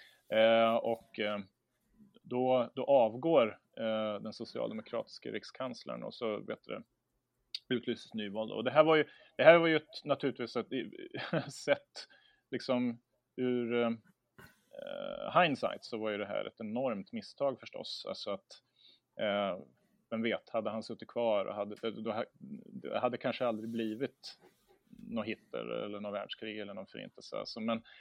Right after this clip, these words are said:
det visste man ju inte då. Ehm, och, eh, och sen är det ju en period på, eh, nästan tre år då, eh, där,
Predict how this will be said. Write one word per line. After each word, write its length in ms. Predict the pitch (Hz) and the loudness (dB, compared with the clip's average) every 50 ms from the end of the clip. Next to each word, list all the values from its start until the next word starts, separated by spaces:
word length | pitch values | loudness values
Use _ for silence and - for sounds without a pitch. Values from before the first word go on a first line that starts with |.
| - - - | -20 -20 -20
det 180 | _ - 156 143 | _ 0 6 8
visste 240 | 165 156 - - | 8 6 6 0
man 60 | 156 151 | -2 -2
ju 40 | |
inte 120 | 147 - 143 | 0 0 2
då. 280 | 135 139 113 101 101 104 113 127 _ - 127 | 2 4 2 2 0 -2 -8 -16 _ -4 -2
Ehm, 520 | 120 120 117 117 117 120 120 120 120 - _ _ - _ | 0 2 2 2 2 2 0 -2 -4 -8 _ _ -14 _
och, 400 | - 120 117 117 _ _ _ - | -2 -2 -2 -2 _ _ _ 0
eh, 160 | 127 120 120 117 _ - - - _ | 0 0 0 -2 _ -20 -20 -16 _
och 100 | - 131 | -6 2
sen 180 | - 156 170 180 | 2 4 6 8
är 100 | 156 151 | 8 8
det 60 | 180 | 8
ju 60 | 175 | 6
en 80 | 156 135 | 2 0
period 520 | - - 135 131 135 147 151 139 123 _ | -2 0 2 2 2 2 2 0 -4 _
på, 360 | - 127 123 120 117 113 113 _ _ _ _ - | -4 0 2 2 2 2 0 _ _ _ _ -8
eh, 320 | - 58 57 57 57 55 58 113 _ _ _ _ _ _ _ _ _ _ _ _ | -4 -4 -4 -4 -4 -6 -8 -12 _ _ _ _ _ _ _ _ _ _ _ _
nästan 540 | _ - - - 131 - - 117 110 101 _ _ _ _ _ _ _ _ _ - | _ -10 -4 -4 -4 -2 -2 -4 -4 -4 _ _ _ _ _ _ _ _ _ -4
tre 160 | 127 117 113 | 0 0 2
år 140 | 113 113 - | 2 0 -2
då, 340 | 98 - _ - _ - 113 | -6 -6 _ -16 _ -6 -4
eh, 440 | 113 110 110 107 107 104 104 104 - - | -2 -2 0 0 -2 -2 -4 -6 -8 -12
där, 420 | - - 110 107 107 107 104 | -2 0 2 4 4 4 4